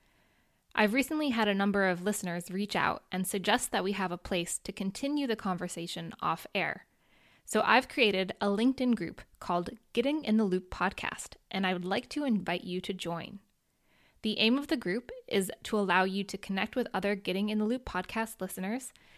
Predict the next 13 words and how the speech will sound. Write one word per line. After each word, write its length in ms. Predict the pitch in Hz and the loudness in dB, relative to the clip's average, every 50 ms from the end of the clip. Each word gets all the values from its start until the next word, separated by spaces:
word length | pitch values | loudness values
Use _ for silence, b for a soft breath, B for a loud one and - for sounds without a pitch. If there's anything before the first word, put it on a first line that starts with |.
| b b b | b b b
and 120 | 196 202 196 | 0 0 0
discuss 400 | 202 196 - - 247 269 - - | 0 -2 -2 0 0 0 0 0
the 180 | - - - | -2 0 0
episodes, 640 | - - - 196 - - 180 170 175 190 175 - - - b b b | 0 0 -2 -4 -4 -4 -4 -4 -4 -6 -8 -10 -14 -18 b b b
as 180 | - 202 185 185 | -2 -2 0 2
well 160 | 208 190 185 | 2 2 2
as 120 | 180 185 185 | 2 0 0
share 340 | - - 226 214 202 - - - | 0 0 2 2 0 0 0 0
other 260 | 226 240 233 277 277 | 0 2 4 4 2
circular 400 | 240 - 220 208 208 - 214 202 | 2 0 -2 -4 -2 -4 -4 -4
economy 460 | 196 - - 202 185 180 180 180 180 | -4 -4 -4 -4 -2 -2 -4 -4 -6
related 420 | 190 196 180 180 170 170 165 165 - | -6 -4 -2 -2 -2 0 -2 -2 -2
news 460 | 175 180 190 196 202 196 208 208 - | -2 0 2 2 4 2 2 -2 -4